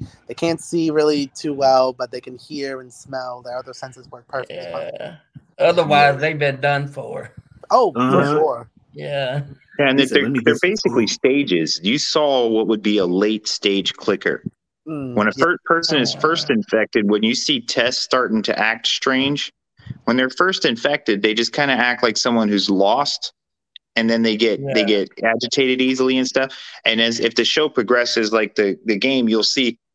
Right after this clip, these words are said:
Speaker 4: they're actually pretty dangerous because they're still using weapons. They can still see, and they can infect you.
Speaker 2: What the?
Speaker 4: But they're
Speaker 3: Mm.
Speaker 4: not thinking straight.
Speaker 1: Right. And even in, like, the po-, and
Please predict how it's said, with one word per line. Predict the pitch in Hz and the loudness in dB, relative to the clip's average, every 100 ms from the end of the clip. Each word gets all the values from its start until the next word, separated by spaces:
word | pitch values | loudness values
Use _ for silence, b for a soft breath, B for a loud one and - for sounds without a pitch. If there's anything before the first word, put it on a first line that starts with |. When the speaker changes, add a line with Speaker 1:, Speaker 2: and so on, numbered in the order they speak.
| - | 0
Speaker 4:
they're | 151 214 | 2 2
actually | 208 - 185 139 | 2 2 0 0
pretty | 160 143 | 0 0
dangerous | 117 127 165 147 107 101 | 2 0 2 0 0 0
because | - 110 113 117 | -2 0 0 2
they're | 139 | 0
still | - 160 147 | 0 0 0
using | 139 127 107 95 | 2 2 2 2
weapons. | 110 117 120 113 | 2 2 0 0
They | 110 123 | 0 -2
can | 131 | -2
still | 123 - 107 | -2 -2 -2
see, | - - 127 101 92 | 0 -2 0 0 -2
and | 110 127 127 | -2 0 0
they | 113 | 0
can | 107 | 0
infect | 98 - 120 - 69 | 0 0 -2 -2 -4
you. | - | -2
Speaker 2:
What | - 392 440 - - | -4 -8 -12 -14 -8
the? | 175 156 147 | -4 -2 0
Speaker 4:
But | 127 135 | 2 4
they're | 147 | 2
Speaker 3:
Mm. | 135 | 2
Speaker 4:
not | 139 120 - | 0 0 -2
thinking | 160 156 123 | -2 0 -2
straight. | 95 - 101 82 - _ - _ | 0 0 0 0 -4 _ -20 _
Speaker 1:
Right. | - 208 123 _ B B | 0 0 0 _ B B
And | 165 180 170 - | 2 2 0 -6
even | 208 196 175 175 | -6 0 0 0
in, | 165 | -2
like, | 156 147 139 - | 0 0 -2 -8
the | |
po-, | 131 147 - 147 | -2 -2 -4 -14
and | 147 | -14